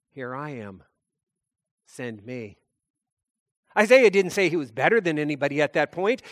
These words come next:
He didn't look down at anyone else. He just realized that God's grace and forgiveness could define him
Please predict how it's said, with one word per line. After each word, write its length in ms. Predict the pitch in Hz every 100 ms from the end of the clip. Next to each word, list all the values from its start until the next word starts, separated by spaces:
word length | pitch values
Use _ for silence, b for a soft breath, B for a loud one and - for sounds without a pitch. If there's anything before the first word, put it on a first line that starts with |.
| B
He 120 | 254
didn't 240 | 262 269 190
look 240 | 220 233
down 320 | 214 214 247
at 120 | 220 170
anyone 420 | 160 156 147 147
else. 240 | 165 208 B B
He 140 | 190
just 340 | 143 202 214 -
realized 680 | 156 214 226 170 147 147 170
that 120 | 131
God's 300 | 170 151 120
grace 440 | 156 185 240 -
and 140 | 180 -
forgiveness 720 | 165 131 156 202 214 220 - b b -
could 180 | 165 131
define 560 | 123 _ 175 202 240
him 280 | 226 233